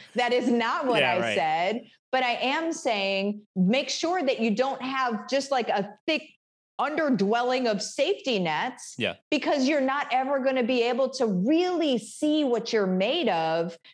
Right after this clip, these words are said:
Speaker 1: because you have too much stuff to save you."
Speaker 2: Right. And I, what I also think is interesting is, like, you know, you mentioned the S E O stuff, and obviously, like, having a skill like that is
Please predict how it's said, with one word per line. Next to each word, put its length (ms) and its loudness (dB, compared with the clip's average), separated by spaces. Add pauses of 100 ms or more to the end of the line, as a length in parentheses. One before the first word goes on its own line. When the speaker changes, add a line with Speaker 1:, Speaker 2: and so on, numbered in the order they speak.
Speaker 1:
because 300 0
you 80 2
have 220 0
too 220 0
much 200 -2
stuff 360 -4
to 100 -2
save 340 -2
you." 240 -6 (160)
Speaker 2:
Right. 240 -6 (320)
And 240 2
I, 240 -8
what 140 0
I 80 2
also 260 2
think 220 -2
is 100 -4
interesting 420 -4
is, 160 -2
like, 320 -4
you 80 -10
know, 60 -4
you 100 -4
mentioned 320 -4
the 60 -8
S 240 -4
E 100 -6
O 140 -2
stuff, 400 -6
and 100 -4
obviously, 380 -4
like, 140 -8
having 340 -2
a 40 -6
skill 260 -6
like 240 -4
that 360 -2 (480)
is 480 -4